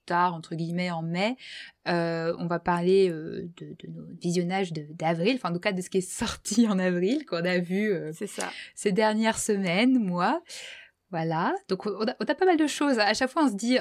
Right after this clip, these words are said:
Speaker 1: Oh, de temps en temps, on va peut-être faire des zappings un peu courts où, euh, on n'aura pas grand-chose à
Speaker 2: <laughs>
Speaker 1: dire. » À chaque fois qu'on fait la liste, euh,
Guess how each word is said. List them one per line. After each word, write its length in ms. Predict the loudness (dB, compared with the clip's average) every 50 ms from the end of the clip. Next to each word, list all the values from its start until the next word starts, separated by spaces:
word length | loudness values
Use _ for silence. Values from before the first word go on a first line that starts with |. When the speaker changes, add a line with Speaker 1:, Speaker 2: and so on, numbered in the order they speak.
| 2 2
Speaker 1:
Oh, 220 | 2 4 4 4
de 60 | 2 0
temps 240 | -2 -4 -2 -2
en 100 | -2 -4
temps, 220 | -2 0 0 2 2
on 20 |
va 100 | 0 0
peut-être 180 | 0 0 -2 0
faire 140 | 0 2 4
des 100 | 4 6
zappings 400 | 4 4 2 0 -4 -4 -2 -2
un 100 | -2 -2
peu 160 | 0 0 0
courts 480 | 0 0 -2 2 4 6 6 6 4 2
où, 160 | 0 0 0
euh, 340 | 0 0 -2 -2 -2 -2 -2 0 0 0 4 4 4 6
on 40 | 6
n'aura 140 | 4 4 6
pas 140 | 6 6 6
grand-chose 320 | 4 2 0 0 2 4
à 120 | 4 2 2
Speaker 2:
<laughs> 20 |
Speaker 1:
dire. » 280 | 0 0 2 2 2 2
À 60 | 2 0
chaque 180 | -2 -2 -2
fois 80 | -4 -4
qu'on 140 | -2 -4 -2
fait 120 | 0 2 2
la 120 | 4 2
liste, 380 | 2 2 0 0 0 -2 -2 -2
euh, 400 | 0 2 2 0 0 -2 -4